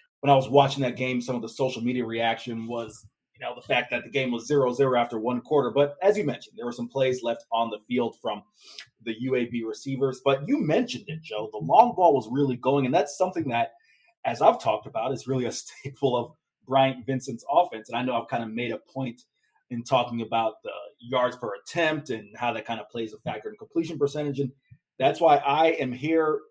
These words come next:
doing this podcast, and Bryant Vincent has a, uh, coaching gig, which he's paid handsomely to run an offense, right? Tyler Johnson goes seventeen of twenty-one for three hundred twenty yards,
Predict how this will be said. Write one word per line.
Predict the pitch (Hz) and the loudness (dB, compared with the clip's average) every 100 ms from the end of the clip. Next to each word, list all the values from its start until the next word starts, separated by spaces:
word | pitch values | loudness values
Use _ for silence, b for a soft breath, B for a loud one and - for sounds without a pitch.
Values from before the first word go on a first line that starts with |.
| _ | _
doing | 139 143 | 0 0
this | 117 - | 0 -4
podcast, | 170 202 208 208 214 | 2 2 4 0 0
and | - | -2
Bryant | 123 127 131 120 | -4 -4 -4 -4
Vincent | 131 135 131 117 | -8 -4 -6 -4
has | 127 123 - | -8 -8 -8
a, | 120 113 107 _ _ _ - | -6 -6 -12 _ _ _ -4
uh, | 120 - | -4 0
coaching | 185 147 147 | 2 2 0
gig, | 135 143 | 0 0
which | 135 131 | -2 -6
he's | 127 | -10
paid | - 131 | -4 -4
handsomely | 117 131 127 127 127 123 - | -2 -6 -6 -8 -6 -8 -6
to | 123 113 | -8 -2
run | 127 | -2
an | 120 117 | -2 0
offense, | 127 123 110 - - | 0 0 -4 -12 -12
right? | 120 131 139 | -2 0 0
Tyler | 139 127 | 0 0
Johnson | 120 127 123 117 | 0 0 0 -6
goes | 117 - | -10 -4
seventeen | 127 120 113 131 117 | -4 -4 -6 -8 -8
of | 113 | -10
twenty-one | - 120 117 127 120 | -8 -6 -4 -6 -6
for | 110 | -8
three | 127 | -10
hundred | 113 110 | -12 -10
twenty | 120 117 | -10 -6
yards, | 127 120 | -4 -6